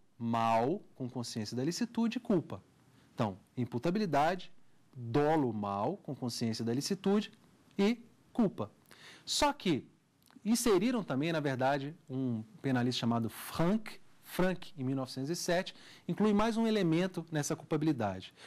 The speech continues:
que eles chamam de exigibilidade de conduta diversa. Então, a culpabilidade, ela passa a ser entendido não só como uma vinculação psicológica através de dolo e culpa,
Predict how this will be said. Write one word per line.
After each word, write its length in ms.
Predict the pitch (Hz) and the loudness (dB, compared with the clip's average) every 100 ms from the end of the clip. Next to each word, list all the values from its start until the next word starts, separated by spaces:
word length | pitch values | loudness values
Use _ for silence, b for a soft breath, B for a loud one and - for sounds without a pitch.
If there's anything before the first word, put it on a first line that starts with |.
| B | B
que 80 | - | 0
eles 100 | 151 | 2
chamam 280 | 143 165 160 | 2 0 0
de 220 | 131 147 - | 2 0 2
exigibilidade 1600 | 202 254 220 156 160 196 147 170 156 165 151 117 127 139 156 170 | 2 4 0 0 2 2 2 2 2 4 4 2 2 2 0 -4
de 220 | 147 127 | -6 -8
conduta 460 | 139 135 117 117 123 | -4 -2 -2 -2 -2
diversa. 500 | 127 113 92 87 - B B B | -2 -4 -6 -8 -10 B B B
Então, 100 | 156 | 0
a 40 | |
culpabilidade, 880 | - 214 208 175 135 113 143 175 110 - b - | 0 -2 0 0 0 2 2 0 -4 -16 b -4
ela 160 | 139 | -2
passa 240 | 139 160 - | 0 -2 -2
a 20 | |
ser 80 | - | -6
entendido 440 | 160 160 139 160 | -4 -2 0 2
não 160 | 156 220 | 2 2
só 300 | 247 - 220 | 0 0 -2
como 180 | 220 208 | 0 -2
uma 160 | 196 | 0
vinculação 600 | 185 190 190 185 156 175 | 0 -2 -2 -2 0 -4
psicológica 760 | 160 - 175 170 156 135 120 - | -4 -4 -2 0 4 2 2 -4
através 380 | 123 127 135 131 | -2 0 2 0
de 80 | |
dolo 200 | 123 123 | 2 2
e 40 | 127 | 0
culpa, 360 | - 123 - | 2 0 0